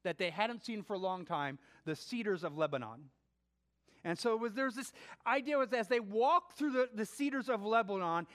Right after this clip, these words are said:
and they marched back into the promised land, they could look around and said, "Look at the, look at the provision,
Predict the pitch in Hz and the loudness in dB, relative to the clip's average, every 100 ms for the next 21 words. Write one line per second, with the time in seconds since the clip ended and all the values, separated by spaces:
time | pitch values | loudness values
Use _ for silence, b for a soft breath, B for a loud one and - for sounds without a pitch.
0 | B 208 202 202 196 247 240 - 247 226 | B -2 2 2 2 0 0 0 2 2
1 | - 233 233 220 180 214 208 202 - 180 | -2 -4 -2 -4 -2 -2 0 -2 -2 -2
2 | 165 B B 214 220 240 240 277 277 254 | -4 B B 2 2 2 2 4 4 4
3 | 247 240 226 214 220 220 269 254 214 170 | 2 0 -2 -2 -2 -2 -4 -2 -4 -6
4 | 220 269 294 440 359 339 226 214 262 170 | -10 -8 -6 -4 -4 -2 -2 -2 -4 -4
5 | 127 | -8